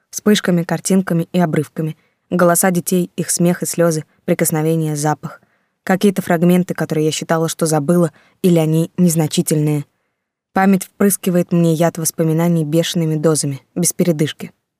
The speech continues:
Я сказала Руслану, что ненавижу его, но это ложь. Я бы никогда не смогла его ненавидеть. Я ненавижу себя за то, что оставила их там одних. По сути, ни ради чего и ни ради кого.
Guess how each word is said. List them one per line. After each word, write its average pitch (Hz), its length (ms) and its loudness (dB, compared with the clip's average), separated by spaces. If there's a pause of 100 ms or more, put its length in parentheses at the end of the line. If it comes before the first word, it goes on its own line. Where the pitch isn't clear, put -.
(640)
Я 208 160 4
сказала 190 420 2
Руслану, 185 400 2
что - 160 -2
ненавижу 185 460 4
его, 143 320 -4 (260)
но 202 160 4
это 196 160 2
ложь. 160 380 0 (260)
Я 190 140 4
бы 185 120 2
никогда 185 360 2
не 180 120 2
смогла 156 340 -2
его 151 260 0 (100)
ненавидеть. 165 840 2
Я 175 160 2
ненавижу 170 420 2
себя 156 380 0 (340)
за 180 160 2
то, 185 100 2
что 170 140 -2
оставила 175 400 0
их 151 140 -4
там 156 180 -2
одних. 151 460 -6 (240)
По 190 100 2
сути, 208 300 -2
ни 180 220 2
ради 180 220 2
чего 180 320 2
и 175 60 4
ни 156 100 2
ради 147 220 0
кого. 143 320 -2